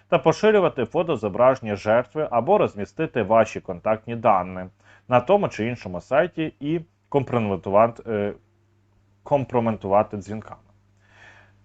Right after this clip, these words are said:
Секстинг — це поширене або поширення або обмін сексуально відвертими текстами, фотографіями та відео через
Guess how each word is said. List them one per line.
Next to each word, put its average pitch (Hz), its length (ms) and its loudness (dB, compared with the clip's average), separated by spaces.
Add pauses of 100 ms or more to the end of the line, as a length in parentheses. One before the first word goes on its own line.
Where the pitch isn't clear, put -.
(120)
Секстинг — - 720 2
це 214 180 -2
поширене 180 640 -2
або 123 580 4 (360)
поширення 160 400 0
або 117 360 2
обмін 117 280 0
сексуально 113 600 2
відвертими 101 640 -2
текстами, 143 500 -4
фотографіями 120 840 0
та 104 180 -4
відео 104 480 2 (340)
через 131 460 2